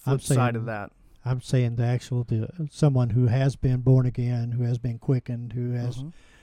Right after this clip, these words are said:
Speaker 1: believed and, uh, and has the Holy Spirit in them, sometimes they go into a season of doubt.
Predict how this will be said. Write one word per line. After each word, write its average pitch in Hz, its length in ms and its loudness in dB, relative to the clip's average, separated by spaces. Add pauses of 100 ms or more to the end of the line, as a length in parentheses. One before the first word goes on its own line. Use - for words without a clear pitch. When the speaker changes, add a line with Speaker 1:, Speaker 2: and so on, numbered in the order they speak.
(180)
Speaker 1:
believed 127 560 2
and, 117 300 -4
uh, 117 240 -6 (680)
and 123 140 -2
has 143 220 2
the 135 100 4
Holy 131 160 4
Spirit 127 320 2
in 147 160 0
them, 120 320 -2 (460)
sometimes 143 580 0
they 139 80 2
go 131 160 4
into 127 200 2
a 123 60 4
season 127 380 -2
of 113 140 -8
doubt. 123 400 -4